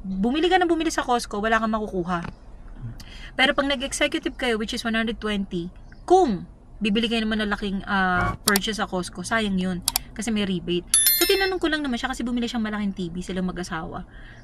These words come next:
So, sabi ko sa kanya, "Oh, do you have, ano?" Sabi ko, "Ah, do you have an executive membership?" Tapos, ginano niya sa mukha ko yung card.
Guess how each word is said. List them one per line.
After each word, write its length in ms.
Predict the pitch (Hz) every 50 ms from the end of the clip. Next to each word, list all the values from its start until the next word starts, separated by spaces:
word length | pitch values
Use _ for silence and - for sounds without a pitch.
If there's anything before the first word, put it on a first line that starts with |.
| -
So, 80 | - 254
sabi 160 | 285 262 240
ko 80 | 240 240
sa 160 | 226 - 240
kanya, 320 | 226 214 202 208 - -
"Oh, 80 | 294 302
do 80 | 262 302
you 120 | 311 302
have, 200 | 285 302 294 277 254
ano?" 280 | 233 220 208 196 202
Sabi 240 | 214 220 190 185 180
ko, 80 | - 226 196 - - - - - - -
"Ah, 480 | - 233 233 233 226 226 220 220 214
do 80 | 196 226
you 80 | 240 269
have 80 | 269
an 160 | 269 254 269
executive 440 | 262 - - 208 185 220 208 233 202
membership?" 600 | 202 196 190 180 180 175 175 175 - - 180 180 - - - - - - - - - - -
Tapos, 240 | - 403 415 440 -
ginano 320 | 269 339 370 453 453 427 427
niya 160 | 403 427 453
sa 160 | - 415 339
mukha 240 | 339 330 381 294 254
ko 160 | 254 285 277
yung 160 | 262 254 240
card. 320 | - 202 180 185 202 214